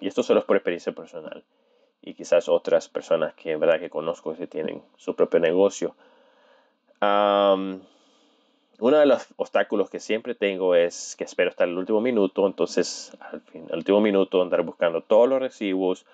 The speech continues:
de gastos y de pagos es, ¿verdad? Un, una pesadilla total, porque si no tienes a alguien que pagarle, a, a,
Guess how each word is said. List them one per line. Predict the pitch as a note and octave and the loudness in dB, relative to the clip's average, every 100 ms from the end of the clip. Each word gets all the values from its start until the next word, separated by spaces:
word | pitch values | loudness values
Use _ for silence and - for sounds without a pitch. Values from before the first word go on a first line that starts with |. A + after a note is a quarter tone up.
| _ _ _ _ - | _ _ _ _ -6
de | F#2 F2 D#2+ | 2 2 4
gastos | B2+ C3 - B2 A#2+ A#2+ G2+ | 0 0 0 4 4 2 -4
y | F#2 | -6
de | E2+ F2 E2 D#2+ D#2+ E2 - _ _ _ _ _ | -6 -4 -2 -2 -4 -8 -10 _ _ _ _ _
pagos | G#2+ A#2+ C#3 C3 A#2+ A2+ G#2+ - - _ _ _ _ _ | -2 2 2 2 2 2 0 -2 -20 _ _ _ _ _
es, | F#2 F#2+ F#2+ F#2+ F#2 - - - - _ _ _ | 0 4 4 2 -2 -8 -20 -20 -20 _ _ _
¿verdad? | - E2+ F2 F2 E2 | -12 -2 0 2 0
Un, | D#2+ E2+ E2+ - _ _ _ _ - | -2 -4 -10 -14 _ _ _ _ -8
una | F2 E2 D#2+ D#2+ - | -4 -2 2 2 2
pesadilla | F2+ - E2 | -2 0 2
total, | F2 - F2+ G#2 | 2 0 0 0
porque | - D#2 C#2+ - _ _ _ _ _ _ | -2 -10 -10 -12 _ _ _ _ _ _
si | - F2 | -12 -4
no | A2 | -2
tienes | C#3+ C#3 | 0 0
a | A#2 | 0
alguien | A2+ G2+ | 0 -2
que | G2 | -8
pagarle, | - E2 G2+ G2+ F2+ - - | -6 0 0 0 -4 -6 -12
a, | E2 | -12
a, | - | -10